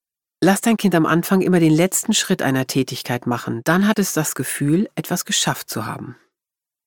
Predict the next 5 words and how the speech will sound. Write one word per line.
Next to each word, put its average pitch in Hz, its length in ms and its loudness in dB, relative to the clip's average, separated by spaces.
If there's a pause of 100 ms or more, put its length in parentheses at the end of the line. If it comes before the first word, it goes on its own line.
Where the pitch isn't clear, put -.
(760)
Klettverschlüsse 175 840 0
bei 139 140 0
den 131 160 -4
Schuhen 175 340 2
zumachen, 143 720 -2